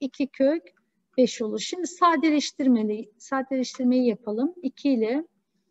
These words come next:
onu sadeleştirelim, beş. Ne oldu? Beş bölü kök beş oldu. Şimdi tabii ki mesela bu bir test sınavıysa sonuçlarda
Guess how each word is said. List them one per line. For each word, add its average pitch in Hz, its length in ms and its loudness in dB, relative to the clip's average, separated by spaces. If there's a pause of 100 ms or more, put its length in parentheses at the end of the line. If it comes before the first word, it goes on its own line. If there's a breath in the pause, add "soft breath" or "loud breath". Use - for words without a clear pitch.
(320)
onu 262 220 4
sadeleştirelim, 208 1120 -4
beş. 233 420 -4
Ne 294 160 2
oldu? 247 560 -2
Beş - 460 -2
bölü 269 500 0 (380)
kök 254 320 0
beş 208 260 -4
oldu. 202 500 -6 (440 loud breath)
Şimdi 370 440 -8
tabii 381 260 0
ki 311 120 0
mesela 262 560 -2
bu 269 140 -4
bir 285 100 0 (220)
test 311 300 -2
sınavıysa 277 680 0
sonuçlarda 269 880 0